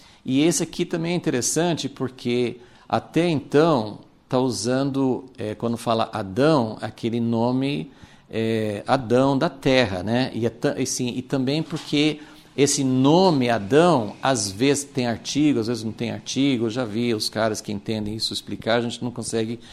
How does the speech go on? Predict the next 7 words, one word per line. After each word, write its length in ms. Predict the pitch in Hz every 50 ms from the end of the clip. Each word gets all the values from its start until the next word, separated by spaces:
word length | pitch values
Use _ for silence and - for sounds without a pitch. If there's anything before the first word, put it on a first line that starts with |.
| - - - - -
guardar 440 | 104 120 123 120 117 107 117 113 113
muito 260 | 113 120 127 127 127
esses 220 | 123 - 131 113
detalhes, 560 | 107 131 135 131 - 123 101 95 95 110 110 110
né? 120 | 110 110
Porque 300 | 107 - 113 - - -
tem, 420 | - - 113 113 117 117 107 101